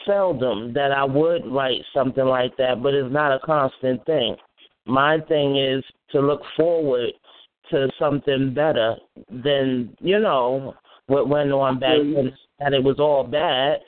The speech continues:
Speaker 1: But, you know, we're not together because it didn't work out, so evidently something was wrong, you know.
Speaker 2: Mm-hmm. I feel you. I feel you. I ain't gonna lie. <laughs>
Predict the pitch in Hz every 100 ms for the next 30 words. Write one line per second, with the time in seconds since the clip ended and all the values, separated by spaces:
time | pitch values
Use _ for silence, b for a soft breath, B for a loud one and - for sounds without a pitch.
0 | B B _ - 139 135 135 - 175 214
1 | 156 127 139 156 123 139 139 139 135 143
2 | 131 165 175 139 139 143 135 131 143 139
3 | 143 151 151 165 175 139 147 139 139 143
4 | 147 127 165 139 143 143 143 B B -
5 | 180 151 131 143 139 139 127 139 123 131
6 | 165 _ _ b b b - - 170 156
7 | 135 135 147 190 _ _ _ _ _ _
8 | - _ _ _ _ _ _ _ _ _
9 | _ - 123 131 139 165 202 - 170 208
10 | - 220 233 131 151 196 196 226 208 202
11 | _ _ 139 185 202 165 202 202 202 _
12 | _ _ _ _ _ _ - 640 571 170